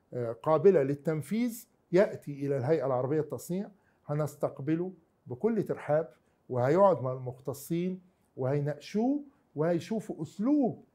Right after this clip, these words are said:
تحويل هذه الفكرة أو هذا البحث إلى السكيل الصناعي.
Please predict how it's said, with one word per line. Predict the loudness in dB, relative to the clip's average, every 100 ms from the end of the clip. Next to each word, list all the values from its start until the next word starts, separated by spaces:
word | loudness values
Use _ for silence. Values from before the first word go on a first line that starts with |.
| _ -6
تحويل | -6 -2 2 4 4 0 -6 _ 0
هذه | 6 6 6 4
الفكرة | 2 2 0 2 -2 -2 _ _ -8
أو | -4 -2
هذا | 4 6 6
البحث | 4 4 2 2 -4 -16 -20 _ _ _
إلى | 2 4 2 0 -4
السكيل | -6 -6 -4 -4 -4
الصناعي. | -6 -4 0 0 0